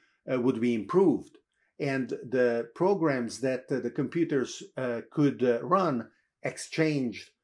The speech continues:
both on paper, because often you had to put them in each time you wanted to run the program. Uh, and I am mimicking, uh, the keyboard, uh, with my hand, but sometimes these computers wouldn't even have, uh, keyboards. You had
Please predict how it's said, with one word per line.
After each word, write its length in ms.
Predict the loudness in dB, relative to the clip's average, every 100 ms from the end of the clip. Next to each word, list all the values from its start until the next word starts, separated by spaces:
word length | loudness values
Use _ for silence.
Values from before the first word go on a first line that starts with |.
| _ _ _
both 320 | 2 4 4 0
on 120 | -2
paper, 440 | 2 2 4 4
because 340 | 4 4 0 0
often 380 | -2 0 -2 0
you 80 |
had 500 | -2 -4 -4 -4 -6 0
to 320 | 4 4 2
put 380 | 0 -2 -2 0
them 220 | 0 2
in 380 | 0 2 0 -4 _ _ -4
each 320 | -4 -4 -4
time 280 | -4 0 2
you 120 | 2
wanted 420 | 2 -2 -2 -6
to 140 | -4 0
run 260 | 2 0
the 80 | -4
program. 640 | 0 0 2 0 -2 -6 _ _ _ _ -4
Uh, 220 | 0 0 0
and 220 | -2 0
I 120 | 0
am 360 | 0 -2 -2 0
mimicking, 720 | 0 0 0 -2 -4 -4 -2
uh, 220 | -2 -2
the 80 | -4
keyboard, 640 | -4 2 2 4 2 2 -2
uh, 200 | -4 -2
with 140 | -4
my 180 | -4 -4
hand, 320 | -2 0 0
but 160 | -2 -6
sometimes 580 | -2 -2 0 -2 -2 0
these 220 | 0 0
computers 720 | -4 0 2 2 0 -2 -12 _ _ _
wouldn't 320 | 2 4 4
even 260 | 2 2 0
have, 400 | 0 0 0 0
uh, 160 | 0 -2
keyboards. 600 | -2 2 4 2 0 -6
You 160 | -2 0
had 200 | 0 -4